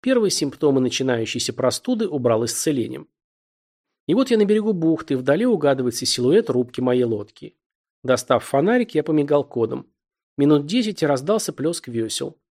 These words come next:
Матрос доставил меня на борт. Ух, и приключение выдалось. Короткое, но интересное. «Уходим немедленно», приказал я вахтенному. Спустился вниз, скинул левый ботинок, ногу промочил, забираясь в шлюпку, и сообщил подошедшему старпому.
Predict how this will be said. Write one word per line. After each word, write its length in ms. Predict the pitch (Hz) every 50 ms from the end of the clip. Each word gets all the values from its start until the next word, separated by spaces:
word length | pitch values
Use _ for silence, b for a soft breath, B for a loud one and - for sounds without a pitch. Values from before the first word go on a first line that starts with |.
| _ _ _ _ _ _ _
Матрос 380 | - 139 135 131 240 277 247 190
доставил 460 | 156 139 123 - - 147 147 147 143
меня 180 | 143 135 135
на 180 | 127 123 120 110
борт. 260 | 98 104 104 - _ _
Ух, 200 | - 180 - -
и 20 | 117
приключение 680 | - - 113 - - 117 113 - - 247 262 254 202 143
выдалось. 520 | 113 113 104 107 104 - - - - - _
Короткое, 580 | - - 120 117 135 196 247 - - - 117 107
но 160 | 113 120 120
интересное. 720 | 117 117 113 - 113 127 185 240 240 - - - - - _ _ _ _ _ _ _ _ _ _ _ _ _ -
«Уходим 420 | 147 143 135 - 190 180 170 175 180
немедленно», 480 | 180 190 202 185 143 117 107 113 120
приказал 480 | 117 - 127 120 - 127 120 120 117 113
я 140 | 113 113 113
вахтенному. 560 | 113 107 - - - 107 110 113 127 - _ _ _ _ _ _ _
Спустился 640 | - - - - 165 - - 247 254 220 - - 175
вниз, 380 | 147 139 135 135 135 135 - -
скинул 320 | - - 208 220 226 202
левый 260 | 180 180 175 170 170
ботинок, 600 | 156 156 143 - - - 110 107 104 - - _ -
ногу 260 | 160 156 123 107 101
промочил, 500 | - - 117 117 117 113 - - 208 180
забираясь 440 | 127 113 110 123 117 117 107 104 -
в 20 |
шлюпку, 420 | - - - 127 113 - - -
и 40 | 180
сообщил 420 | - - 202 185 - - - 240 226
подошедшему 600 | - 160 127 117 - - 147 131 - - 127 113
старпому. 640 | - - - 135 131 - - 127 110 117 151 -